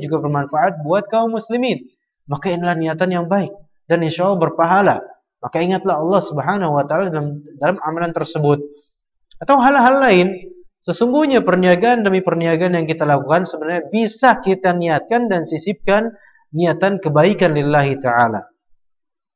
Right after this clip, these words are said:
Kalau misalnya kita lanjutkan di sini, fahuwa yuridul khair, fahuwa yuridul khaira li nafsihi i'fafan laha 'anil haram,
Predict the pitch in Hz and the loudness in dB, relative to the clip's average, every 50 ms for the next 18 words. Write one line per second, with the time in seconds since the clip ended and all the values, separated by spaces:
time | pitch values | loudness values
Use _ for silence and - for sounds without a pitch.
0 | _ - - - - _ _ - - _ _ _ _ _ _ _ _ - - - | _ -20 -20 -20 -20 _ _ -20 -20 _ _ _ _ _ _ _ _ 2 4 6
1 | 240 247 247 233 220 190 175 202 208 208 196 185 180 170 151 160 143 160 156 156 | 8 6 6 6 4 2 2 2 2 2 4 4 4 2 2 0 0 0 2 4
2 | 156 156 156 170 185 175 - 185 175 175 170 151 135 - 147 139 139 139 147 165 | 4 2 2 0 -4 0 2 2 2 2 0 -2 -4 -4 -4 -4 -2 -2 -2 -4
3 | 160 160 - 156 143 127 131 170 214 220 190 185 185 185 180 185 170 - - - | -4 -4 -2 -2 -2 0 0 0 4 6 6 6 6 6 4 2 0 -2 -6 -6
4 | 143 147 139 143 160 214 226 233 196 190 175 156 160 - - 214 208 190 175 170 | -4 -4 -4 -2 -2 -2 0 0 2 2 2 2 0 0 0 0 2 2 2 2
5 | 175 170 170 185 175 - - - _ _ _ _ _ _ _ _ _ _ _ _ | 2 2 0 -2 -4 -6 -12 -20 _ _ _ _ _ _ _ _ _ _ _ _
6 | _ - 147 147 160 185 214 202 175 165 165 196 220 190 180 165 160 165 196 220 | _ -2 2 4 4 6 4 4 4 4 2 2 2 2 0 0 0 2 2 2
7 | 220 202 180 175 170 160 156 165 185 170 156 - 180 185 185 190 190 196 196 202 | 2 4 2 2 2 2 0 -2 -2 -4 -6 -6 -4 -4 -2 -2 -2 -2 -2 -4
8 | 190 196 - - _ _ _ _ - 196 220 220 185 180 - - - 214 262 - | -6 -8 -12 -20 _ _ _ _ -2 2 4 4 4 2 -2 2 6 6 8 8
9 | - - - 226 220 208 208 202 196 190 185 190 180 185 220 226 233 214 180 175 | 6 4 4 4 4 4 4 2 2 2 2 2 2 4 6 6 6 6 6 4
10 | 180 190 190 190 190 180 175 160 - - 151 151 156 151 135 117 110 110 107 | 4 4 2 2 2 0 0 0 2 4 4 4 6 4 2 2 -2 -6 -8